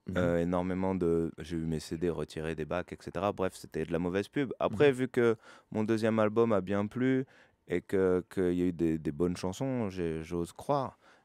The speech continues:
Speaker 2: et bah, ça, du coup, ça a eu un effet un peu de, de levier. Ça, ça veut dire que ça, les gens se sont dit, « Eh, mais on s'est peut-être trompé sur lui. »
Speaker 1: Ouais.
Speaker 2: Donc, au final, ça a quand même, ça m'a fait connaître. Ça, ça
Speaker 1: Connaître.
Speaker 2: m'a donné une histoire, même si, euh,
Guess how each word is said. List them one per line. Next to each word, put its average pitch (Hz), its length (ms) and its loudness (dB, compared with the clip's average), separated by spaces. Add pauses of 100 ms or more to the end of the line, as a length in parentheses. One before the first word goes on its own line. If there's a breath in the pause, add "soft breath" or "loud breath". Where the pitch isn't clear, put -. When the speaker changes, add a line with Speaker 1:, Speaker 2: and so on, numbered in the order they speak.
(100)
Speaker 2:
et - 60 -12
bah, 82 220 0
ça, - 140 -8
du 85 160 -8
coup, 110 120 -4
ça 98 200 2
a 85 200 4
eu 87 140 6
un 92 140 6
effet 107 280 6
un 98 160 6
peu 107 200 2
de, 90 260 2
de 90 120 2
levier. 95 580 0
Ça, 92 220 -8
ça - 160 -8
veut 92 100 -2
dire 98 120 0
que - 80 -18
ça, 87 300 0
les 87 180 0
gens 101 260 0
se - 180 -6
sont 92 140 -4
dit, « 101 120 -4
Eh, 156 60 -2
mais 127 100 -6
on 87 80 -6
s'est - 140 -14
peut-être - 200 -14
trompé 113 340 -4
sur 113 220 -6
lui. » 127 220 -2 (160 soft breath)
Speaker 1:
Ouais. 110 60 -2
Speaker 2:
Donc, 90 120 -2
au 101 60 4
final, 104 480 2
ça - 140 -6
a 87 40 -4
quand 95 140 -6
même, 95 260 -4 (340 loud breath)
ça - 140 -8
m'a 85 140 0
fait 104 280 0 (280)
connaître. 101 420 0
Ça, - 120 2
ça 127 60 8
Speaker 1:
Connaître. 113 200 4
Speaker 2:
m'a 113 140 4
donné 120 280 2
une 123 120 2
histoire, 120 500 2
même 92 180 -2
si, 110 220 -2
euh, 85 160 0